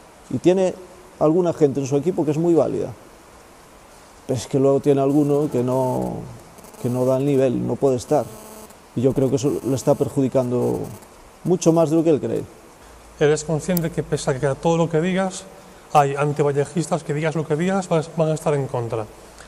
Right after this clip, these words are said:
Speaker 2: Hay vallejistas que hagas lo que hagas, van a estar de tu lado. Y hay gente que va a dudar siempre. ¿Cómo crees que puedas convencer a ese...?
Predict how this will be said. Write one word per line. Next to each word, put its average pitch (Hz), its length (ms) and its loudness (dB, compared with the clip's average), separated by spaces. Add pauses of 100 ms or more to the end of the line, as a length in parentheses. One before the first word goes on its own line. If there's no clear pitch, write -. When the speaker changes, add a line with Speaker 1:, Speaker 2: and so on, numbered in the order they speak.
Speaker 2:
Hay 139 160 6
vallejistas 156 720 0
que 147 220 0
hagas 165 280 0
lo 160 160 -2
que - 80 -4
hagas, 208 400 -2 (400)
van 156 180 0
a 160 40 2
estar 160 180 0
de 156 80 0
tu 151 140 -4
lado. 117 320 -2 (540)
Y 165 60 -2
hay 180 140 2
gente 214 480 -2 (640)
que 175 320 -2
va 151 160 0
a 156 40 0
dudar 151 260 0
siempre. 120 460 -4 (1000)
¿Cómo 196 200 2
crees 190 200 -2
que 175 80 -2
puedas 165 220 0
convencer 151 420 0
a 143 140 -2
ese...? 123 840 -4